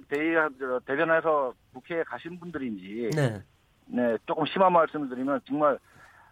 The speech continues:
Speaker 1: 국회의원이 하나의 그 직업으로서 자기 밥그릇을 챙기러 간 건지 이걸
Speaker 2: 네.
Speaker 1: 모르잖아요.
Speaker 2: 아니,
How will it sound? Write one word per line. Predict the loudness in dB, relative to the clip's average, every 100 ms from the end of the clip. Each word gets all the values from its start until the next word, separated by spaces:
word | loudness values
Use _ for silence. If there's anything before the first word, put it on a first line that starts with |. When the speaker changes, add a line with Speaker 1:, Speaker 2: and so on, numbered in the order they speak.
| _ -16
Speaker 1:
국회의원이 | -12 0 2 4 2
하나의 | 4 4 2 -4 -14
그 | -12 -12 -16 -18
직업으로서 | -4 -4 -2 -4 -4 -6 -6
자기 | -4 -2
밥그릇을 | -2 -2 -10 -8
챙기러 | -6 -4
간 | -4 -4 -4
건지 | -6 -6 -10 2
이걸 | 2
Speaker 2:
네. | 2
Speaker 1:
모르잖아요. | 0 0 0 -2 -4 -2 -2 -4 -10 -20 _
Speaker 2:
아니, | -8